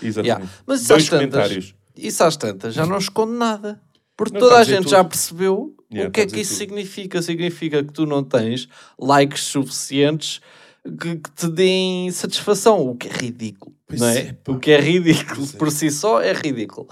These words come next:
Speaker 2: Mas se tu fazes vida disso, eu percebo que é, opa,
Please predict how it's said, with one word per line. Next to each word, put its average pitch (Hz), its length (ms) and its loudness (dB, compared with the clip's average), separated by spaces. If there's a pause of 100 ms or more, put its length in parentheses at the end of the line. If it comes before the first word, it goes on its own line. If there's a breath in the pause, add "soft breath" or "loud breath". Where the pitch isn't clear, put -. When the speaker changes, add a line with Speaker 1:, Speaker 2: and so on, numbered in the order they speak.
(320 loud breath)
Speaker 2:
Mas 123 180 -2
se - 100 -10
tu 139 140 -12
fazes 135 300 0
vida 139 340 0
disso, 170 300 -4
eu 175 60 -2
percebo 151 540 -6
que - 80 -14
é, 87 220 -12
opa, 98 360 -14